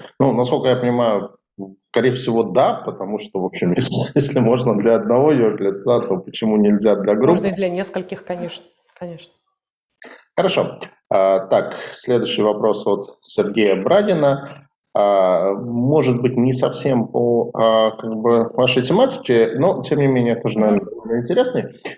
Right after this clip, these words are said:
Speaker 1: Ответственность генерального директора при неисполнении опционов. Как меняется ответственность, если он, э, через какое-то время уволился? Ну, возможно, здесь Сергей в большей степени спрашивает про опционы вознаграждения,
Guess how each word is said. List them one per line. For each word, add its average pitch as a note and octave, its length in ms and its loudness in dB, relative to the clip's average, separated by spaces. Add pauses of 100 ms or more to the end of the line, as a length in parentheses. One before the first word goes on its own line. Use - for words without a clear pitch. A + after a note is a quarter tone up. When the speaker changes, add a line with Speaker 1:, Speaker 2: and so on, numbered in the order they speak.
Speaker 1:
Ответственность C3+ 720 0
генерального C3 600 0
директора C#3 460 0
при C#3 200 -2
неисполнении B2+ 800 2
опционов. A2+ 640 -2 (120)
Как C#3 220 0
меняется C#3+ 460 2
ответственность, - 640 -2
если C#3 440 2
он, D#3+ 300 0
э, A2 180 2
через - 280 -2
какое-то C3 380 2
время A#2+ 320 2
уволился? G#2 800 0
Ну, B2+ 180 0
возможно, C3+ 420 0
здесь B2+ 260 -4
Сергей C3+ 460 0
в A2+ 80 0
большей C3+ 260 0
степени B2+ 340 0
спрашивает B2+ 640 -2
про B2+ 220 2
опционы C3 760 2
вознаграждения, D3 1040 2